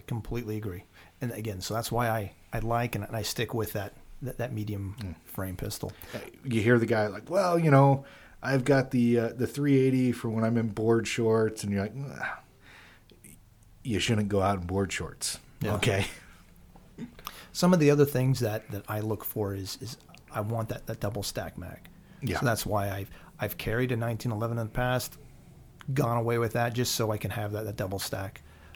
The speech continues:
Speaker 1: Um, another thing that, that I'm definitely looking for is, uh, is the ability to put a flashlight on it.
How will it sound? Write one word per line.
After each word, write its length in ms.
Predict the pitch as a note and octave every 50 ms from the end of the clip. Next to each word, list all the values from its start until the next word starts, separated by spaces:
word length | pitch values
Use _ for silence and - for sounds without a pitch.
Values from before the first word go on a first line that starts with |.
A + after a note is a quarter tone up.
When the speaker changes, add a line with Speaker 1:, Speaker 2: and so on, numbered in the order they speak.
| - -
Speaker 1:
Um, 400 | - A2+ A2 A2 A#2 A#2 - - - - - - - - - - - - - - - - - - - - - - - - - - - - - - - - _ - - - - -
another 260 | - A#2 A2+ A#2+ B2+ A2+
thing 220 | - C3 C3 C3
that, 260 | B2+ B2 A#2+ - -
that 200 | A#2 A2 A2 B2 - - -
I'm 100 | - A2+
definitely 400 | A2 A2+ A#2 A#2 - B2 A#2 A#2
looking 220 | A#2+ A2+ - G#2+ G#2
for 480 | - - A#2 A2+ A2+ A2+ A2+ A#2 - - _ - -
is, 380 | - - G#2 G#2+ G#2+ G#2+ A2 A2+
uh, 300 | A2+ A2 A1+ - - - - - _ - - - - - - _ _ _ - - - - - - _ _ _ _ _ _ _ _ _ _ _ _ _ _ _ _ _ _ _ _ _ _ _ _ _ - - - - _ _ _ _ _ _ - - - - - - _ - _ _ _ _
is 180 | - - A#2 A#2
the 160 | - - A#2+
ability 320 | A#2 A#2+ D3 E3+ D#3+ D3+
to 60 | C3 A2
put 180 | - - A#2+
a 40 | A2+
flashlight 540 | - - A2 G#2 G#2+ G#2+ - - A2+ G#2+ G#2
on 160 | G#2+ A2 A2+
it. 160 | A2 - -